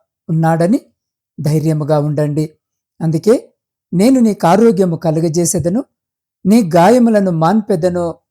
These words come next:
అనేది మన జీవితంలో దేవుని ప్రేమ, కరుణ మరియు వైద్యము చేసే శక్తిని గుర్తు చేస్తుంది.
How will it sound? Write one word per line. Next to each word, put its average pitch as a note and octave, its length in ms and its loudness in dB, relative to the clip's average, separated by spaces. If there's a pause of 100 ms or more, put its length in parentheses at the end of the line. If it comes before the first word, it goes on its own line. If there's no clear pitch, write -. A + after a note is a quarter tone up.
(420)
అనేది F3 340 0
మన G#3+ 280 0
జీవితంలో F3 760 -2 (540)
దేవుని F3+ 420 2
ప్రేమ, F#3+ 520 0 (640)
కరుణ A3 420 2 (720)
మరియు F#3+ 260 2
వైద్యము G3 520 2 (120)
చేసే F3 440 0 (480)
శక్తిని A3+ 580 0
గుర్తు E3 420 -4
చేస్తుంది. E3 580 -2